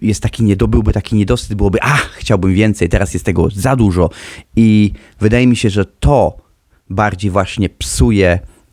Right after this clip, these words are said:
to zaburzenie estetyczne. Nie mówię, że jest to złe w żadnym wypadku. Mówię o zepsuciu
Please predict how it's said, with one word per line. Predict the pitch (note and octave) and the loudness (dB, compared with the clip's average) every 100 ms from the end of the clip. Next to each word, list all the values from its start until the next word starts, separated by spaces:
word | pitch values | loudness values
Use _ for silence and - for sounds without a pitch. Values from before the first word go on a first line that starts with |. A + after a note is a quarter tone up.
| _ | _
to | - F2+ F2 - - _ _ | 0 2 2 -2 -12 _ _
zaburzenie | - G2 C3 A#2+ A2 A#2+ A2+ G2+ - _ | -2 0 0 2 2 2 2 0 -4 _
estetyczne. | A#2+ - A#2+ - F#2+ - F2 | -2 -2 -2 -4 -8 -6 -4
Nie | G#2+ A#2 | 2 4
mówię, | A#2 G3 A3 | 4 4 2
że | B2 | 0
jest | A2 - | -2 -2
to | G#2+ | -4
złe | G2 F#2+ E2+ C2+ | -2 -2 -2 -2
w | F#2+ | -4
żadnym | F#2 F#2 G2+ | -2 0 0
wypadku. | A#2 - D#3 - - - - - - - - | 0 0 -2 -4 -12 -12 -16 -18 -10 -10 -2
Mówię | A#2+ A2 C3 | 0 2 2
o | A2+ | 2
zepsuciu | G#2 A#2+ - - E3 - C#3 C3+ C3 | 0 -2 -4 -2 -2 0 0 2 0